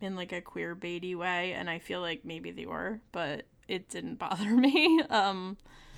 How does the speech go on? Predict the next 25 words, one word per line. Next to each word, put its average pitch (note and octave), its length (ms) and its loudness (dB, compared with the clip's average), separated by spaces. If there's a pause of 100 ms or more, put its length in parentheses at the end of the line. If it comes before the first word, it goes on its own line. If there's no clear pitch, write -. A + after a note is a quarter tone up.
(580)
it, F#3+ 340 -2 (400)
yeah, G3 220 2
I G3 120 2
just G#3+ 200 -2
really F#3 220 -4
enjoyed E3 340 -6
it. - 100 -2
I A3+ 140 8
think D#4+ 240 4
I D#4+ 80 10
had C4 280 2
forgotten F3 640 2
that E3+ 260 0
the, E3+ 200 -6 (560)
the - 200 -2
issue G3+ 340 0
was E3+ 240 -8
not D#3+ 440 -4
that D#3 200 -10
there - 160 -10
were - 120 -10
two - 220 -10
women, - 500 -8
and F3 400 -6
that D#3+ 380 -2